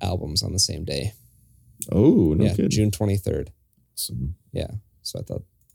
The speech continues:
Speaker 1: at least to Spotify, they released them on the same day. So I thought that was really cool that we're doing the same <laughs>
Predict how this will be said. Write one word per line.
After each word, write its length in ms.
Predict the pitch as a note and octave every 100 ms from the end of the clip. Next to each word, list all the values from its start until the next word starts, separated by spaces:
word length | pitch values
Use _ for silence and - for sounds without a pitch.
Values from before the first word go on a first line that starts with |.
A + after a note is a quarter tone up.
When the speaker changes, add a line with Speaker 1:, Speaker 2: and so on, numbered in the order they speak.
| _ A2+
Speaker 1:
at 80 |
least 260 | A2+ G#2 -
to 80 | G#2+
Spotify, 520 | - F#2+ F2 - F#2
they 80 | E2+
released 320 | D#2+ C#2+ -
them 100 | -
on 60 | -
the 40 | -
same 200 | - -
day. 160 | - A2+ -
So 180 | - - -
I 720 | - _ _ _ _ _ -
thought 100 | G#2+
that 60 | -
was 120 | A2
really 160 | -
cool 340 | G#2 - - - _ _ _ _ _ _ _ _ -
that 120 | F2+
we're 160 | F2 F2+ -
doing 280 | A2 G2+ F#2+
the 60 | F#2
same 440 | - G2 F#2 F#2 - _ - - _
<laughs> 240 | C3+ -